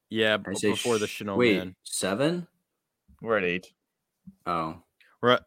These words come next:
Speaker 1: so our list so far, one, Allen, two, McDermott, three, Dorsey, four, Vaughn, five, Micah Hyde, six, White, Trey White, seven, Diggs, eight, Milano, nine, Deion Dawkins,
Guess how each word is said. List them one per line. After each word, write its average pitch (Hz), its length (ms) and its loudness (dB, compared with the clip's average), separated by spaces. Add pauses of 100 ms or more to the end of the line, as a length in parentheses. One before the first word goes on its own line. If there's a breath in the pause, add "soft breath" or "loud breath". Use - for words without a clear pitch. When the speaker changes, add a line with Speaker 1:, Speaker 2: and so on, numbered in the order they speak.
Speaker 1:
so 131 260 4
our 139 160 6
list 160 220 6
so 180 160 4
far, 113 320 6
one, 104 400 4
Allen, 101 400 2
two, 143 200 0
McDermott, 104 520 -4
three, 123 280 -6
Dorsey, 107 500 -4
four, 123 360 0
Vaughn, 98 440 0 (260)
five, 123 380 2
Micah 110 260 -4
Hyde, 107 260 -2
six, - 580 -8
White, 107 500 -4 (120)
Trey 123 180 -4
White, 107 300 -2 (100)
seven, 98 400 0 (120)
Diggs, 117 360 -2 (340)
eight, 151 180 4
Milano, 127 400 2
nine, 117 380 0
Deion 107 260 -6
Dawkins, 95 540 -6